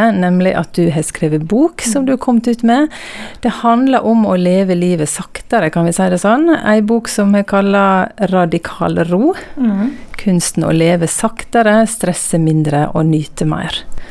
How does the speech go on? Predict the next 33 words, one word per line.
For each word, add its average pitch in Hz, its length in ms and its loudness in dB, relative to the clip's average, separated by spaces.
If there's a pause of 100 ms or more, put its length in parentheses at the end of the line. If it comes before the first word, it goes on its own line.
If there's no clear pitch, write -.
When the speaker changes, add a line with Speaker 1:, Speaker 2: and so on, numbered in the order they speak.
(400)
Speaker 1:
Fortell 214 640 0
om 160 180 2
boka 170 300 -2
di, 143 100 -2
Katrine. 156 440 -6 (960)
Speaker 2:
Ja, 247 360 0
den 226 260 2
boka 226 580 2
har 202 300 -2
jo 220 160 2
en 196 160 0
litt 185 80 0
sånn, 185 320 -2
eh, 175 840 -2 (180)
lang 196 280 2
og 208 80 0
personlig 190 600 0
bakgrunnshistorie, 233 1000 0
vil 240 140 2
jeg 208 60 0
si. 196 160 -4 (180)
Eh, 196 260 0
du 190 120 0
var 185 120 0
jo 185 80 0
litt 190 160 -2
inne 165 160 0
på 196 120 0
det 202 100 2
med 185 100 0
at 175 160 -6
jeg 175 80 -2
ble 170 140 -2